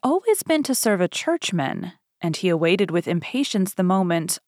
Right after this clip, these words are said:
always in the future, when Aramis would throw aside the uniform and assume the cassock. The daily renewed promise of the young man that the moment would not long be delayed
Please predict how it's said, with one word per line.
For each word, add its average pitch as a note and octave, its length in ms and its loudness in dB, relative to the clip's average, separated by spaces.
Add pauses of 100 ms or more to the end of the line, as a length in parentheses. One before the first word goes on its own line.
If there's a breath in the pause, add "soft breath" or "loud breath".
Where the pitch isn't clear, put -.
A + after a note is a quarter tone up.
(120)
always F#4+ 480 2
in C#4+ 100 2
the C4+ 100 4
future, F#3 720 0
when A3+ 240 2
Aramis F#4 480 0
would C#4+ 140 -2
throw C4 180 2
aside A3+ 340 0
the F#3+ 80 2
uniform F3+ 640 2
and F3+ 120 2
assume F3+ 360 2
the D#3 60 -2
cassock. - 800 -4 (340)
The C#4 80 4
daily F#4 380 4
renewed C4 480 4
promise F#3+ 540 2
of E3+ 100 -4
the E3+ 120 2
young E3+ 260 2
man E3+ 340 2
that G3+ 140 0
the B3 80 4
moment C4+ 440 2
would A#3+ 160 0
not G#3 240 0
long F#3 260 2
be F3+ 120 0
delayed E3+ 580 2